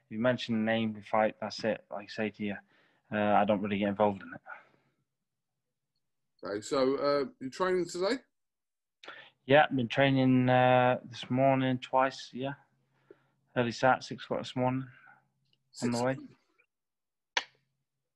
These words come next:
Speaker 2: Six o'clock, that's hardcore.
Speaker 1: Hardcore.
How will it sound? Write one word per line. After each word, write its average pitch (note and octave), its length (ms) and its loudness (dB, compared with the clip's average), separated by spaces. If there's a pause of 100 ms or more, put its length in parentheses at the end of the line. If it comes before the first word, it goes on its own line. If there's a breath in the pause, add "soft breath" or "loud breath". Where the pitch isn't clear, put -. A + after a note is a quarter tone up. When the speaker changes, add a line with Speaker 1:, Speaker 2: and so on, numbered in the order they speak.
(760)
Speaker 2:
Six - 380 -8
o'clock, D#3+ 480 -4
that's C#3 200 -14
hardcore. G#2+ 560 -12 (920)
Speaker 1:
Hardcore. G2+ 460 -2